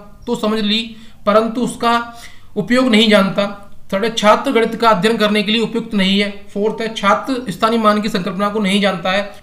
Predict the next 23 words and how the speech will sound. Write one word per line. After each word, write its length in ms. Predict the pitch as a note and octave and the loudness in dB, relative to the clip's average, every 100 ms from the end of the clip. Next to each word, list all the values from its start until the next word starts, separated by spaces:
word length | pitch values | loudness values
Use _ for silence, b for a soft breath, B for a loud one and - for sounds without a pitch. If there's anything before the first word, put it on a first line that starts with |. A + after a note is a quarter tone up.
| - | 0
और 180 | G3 A3 | 4 4
उसे 380 | G3+ - G#3 E3 - - B B B | 2 2 2 2 -2 -12 B B B
केवल 280 | A3 A3+ B3+ | -2 0 0
दो 180 | F#3+ B3 | 2 2
अंक 340 | B3 G#3 G#3 | 4 0 0
की 100 | B3 | -2
संख्या 300 | B3 F#3 G#3 | -2 0 -2
को 100 | A3+ | -2
पढ़ना 300 | A3 F3+ F#3 | -2 0 2
आसान 460 | - E3+ E3+ G#3+ G#3+ | 0 0 0 2 2
लगता 320 | F#3 E3+ E3+ | 2 0 0
है। 100 | D3+ | -2
देखो 420 | - - A#3 B3 | -6 -4 0 4
यहाँ 220 | C#4+ B3 | 4 4
पे 80 | B3+ | 2
एक 140 | C#4 - | 0 2
छात्र 400 | G#3+ G#3+ B3+ C4 | 2 2 0 0
ने 80 | |
क्या 180 | C4 A#3+ | 2 2
कर 160 | A#3+ G#3+ | 2 4
रहा 100 | G3+ | 6
है 60 | |
वो, 80 | G3 | 4